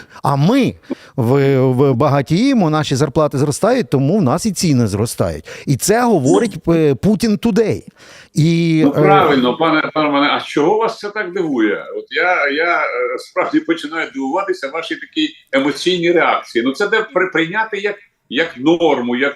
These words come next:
Speaker 2: як те, що є просто, ну, е, іманентно притаманним цьому, е, цій популяції, розумієте? Брехня —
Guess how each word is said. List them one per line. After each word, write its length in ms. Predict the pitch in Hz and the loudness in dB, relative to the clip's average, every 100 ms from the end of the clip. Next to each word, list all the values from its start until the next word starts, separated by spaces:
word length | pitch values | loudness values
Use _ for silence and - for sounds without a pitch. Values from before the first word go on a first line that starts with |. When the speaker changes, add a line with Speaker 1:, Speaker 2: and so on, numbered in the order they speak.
| - | -4
Speaker 2:
як 140 | 131 - - | -6 -4 -4
те, 140 | 202 | -4
що 240 | - - 143 | -4 -4 -2
є 380 | 123 156 190 - - _ - | 0 0 -2 -4 -18 _ -4
просто, 600 | 156 160 156 147 135 - | -2 -2 0 0 0 -4
ну, 300 | 120 143 139 - _ _ - | -4 -4 -4 -8 _ _ -10
е, 140 | 107 - - | -10 -8 -2
іманентно 800 | 139 147 156 208 190 - 165 160 | 0 2 2 0 -2 -2 -2 -2
притаманним 920 | 170 165 147 147 196 214 170 147 123 | -2 -2 -2 0 0 -2 -4 -6 -6
цьому, 580 | - 190 196 185 175 160 | -2 -2 0 0 -2 -2
е, 40 | - 107 117 _ _ _ | -6 -8 -8 _ _ _
цій 240 | - 190 | -4 -4
популяції, 800 | - 185 190 160 110 98 - 104 | 0 -2 2 2 2 0 -4 -6
розумієте? 500 | 101 107 135 175 139 | -4 -4 -2 -2 -2
Брехня — 640 | 107 139 143 165 226 262 | -2 -4 -4 -4 -2 -2